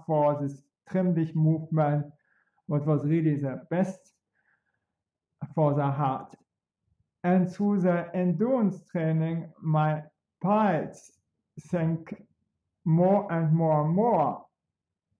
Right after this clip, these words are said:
And in the morning, my pulse was only fifty to fifty-five. And then I got a shock in the morning and a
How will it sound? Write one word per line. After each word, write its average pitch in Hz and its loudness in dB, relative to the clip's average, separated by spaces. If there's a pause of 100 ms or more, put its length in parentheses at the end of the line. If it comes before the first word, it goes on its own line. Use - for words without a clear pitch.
And 165 2
in 170 4
the 165 0
morning, 185 2
my 156 2 (120)
pulse 156 -2
was 160 -2
only 151 -2 (120)
fifty 160 -4
to 151 -8
fifty-five. - -12 (2000)
And 165 2
then 208 6
I 190 4
got 185 0
a 160 2
shock 220 -4 (400)
in 165 0
the 160 2
morning 170 0 (720)
and 156 -2
a 147 -4